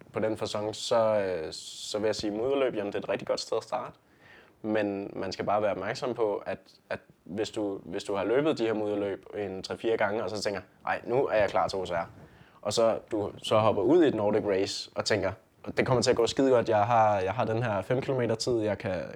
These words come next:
kan sammenligne med," og bum, bum, bum. Og man så ikke har lavet sit forarbejde hjemmefra og tænkt,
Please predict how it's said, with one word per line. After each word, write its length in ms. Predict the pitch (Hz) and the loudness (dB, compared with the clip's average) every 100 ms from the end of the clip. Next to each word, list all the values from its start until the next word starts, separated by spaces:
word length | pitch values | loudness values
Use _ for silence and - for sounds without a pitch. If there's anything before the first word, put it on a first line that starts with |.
| - | -12
kan 80 | - | -4
sammenligne 380 | 107 135 139 120 | -2 0 0 0
med," 80 | 113 113 | 2 0
og 220 | 90 87 | 0 -4
bum, 200 | - 104 | -4 -4
bum, 120 | 95 | -4
bum. 280 | 92 131 156 - - - - - - - _ _ | -2 -2 -2 -4 -20 -20 -20 -20 -20 -20 _ _
Og 100 | 120 | -2
man 160 | 113 107 | 0 2
så 120 | 131 | 4
ikke 220 | 120 147 - | 6 4 4
har 80 | |
lavet 220 | 117 113 123 | 4 6 4
sit 140 | - | 0
forarbejde 440 | - 110 117 107 101 | 0 2 4 4 2
hjemmefra 460 | 110 120 113 101 - | -2 0 0 0 -2
og 120 | 104 | -6
tænkt, 480 | 110 101 87 - | -4 -4 -8 -16